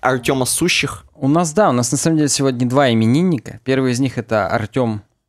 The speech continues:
Speaker 2: Артем, я
Speaker 1: Сущих,
Speaker 2: правильно
Speaker 1: да,
Speaker 2: сказал?
Speaker 1: Артем
Speaker 2: Сущих,
Speaker 1: Сущих.
Speaker 2: наш подписчик.
Speaker 1: И знаешь, что мы ему желаем? Как минимум, чтобы у него шишка нахухливалась.
Speaker 2: Как у нас сейчас, когда мы вспомнили про его имя, фамилию.
Speaker 1: Да, согласен.
Speaker 2: Потому что вот, Артем, всего тебе самого наилучшего. Привет из Челябинска.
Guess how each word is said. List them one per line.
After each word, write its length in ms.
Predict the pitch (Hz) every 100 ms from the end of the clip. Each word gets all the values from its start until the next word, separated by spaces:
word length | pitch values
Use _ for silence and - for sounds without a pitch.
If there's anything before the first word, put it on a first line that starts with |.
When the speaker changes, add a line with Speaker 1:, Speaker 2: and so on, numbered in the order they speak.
| _ -
Speaker 2:
Артем, 200 | 110 117
я 60 |
Speaker 1:
Сущих, 160 | 185 139
Speaker 2:
правильно 220 | 135 135
Speaker 1:
да, 60 | 92
Speaker 2:
сказал? 80 | 87
Speaker 1:
Артем 180 | 127 110
Speaker 2:
Сущих, 400 | - 120 - 190
Speaker 1:
Сущих. 80 | -
Speaker 2:
наш 240 | 107 -
подписчик. 360 | - 107 165 123
Speaker 1:
И 380 | 127 131 117 -
знаешь, 300 | 131 160 262
что 180 | - 220
мы 120 | 156
ему 120 | 123
желаем? 360 | 110 110 131 165
Как 160 | 131
минимум, 240 | 170 208 202
чтобы 220 | - 156
у 20 |
него 120 | 175
шишка 340 | 165 - 214 151
нахухливалась. 840 | 127 127 123 107 98 - - - _ _
Speaker 2:
Как 240 | 147 143
у 40 | 175
нас 260 | 175 131
сейчас, 380 | - 120 147 110
когда 240 | - 101 110
мы 100 | -
вспомнили 480 | - 127 107 95
про 160 | 95 107
его 220 | 107 107
имя, 280 | 107 110 104
фамилию. 460 | - 110 107 - 113
Speaker 1:
Да, 380 | 139 117 107
согласен. 680 | 139 - 104 104 135 - - _
Speaker 2:
Потому 320 | 117 110 123
что 240 | 135 - 131
вот, 380 | 117 131 - 95
Артем, 400 | 131 123 147 104
всего 240 | - 143
тебе 160 | 143 131
самого 320 | - 135 123
наилучшего. 540 | 113 117 143 - 117
Привет 320 | 107 120 120 113
из 80 | -
Челябинска. 640 | - 123 156 143 - 143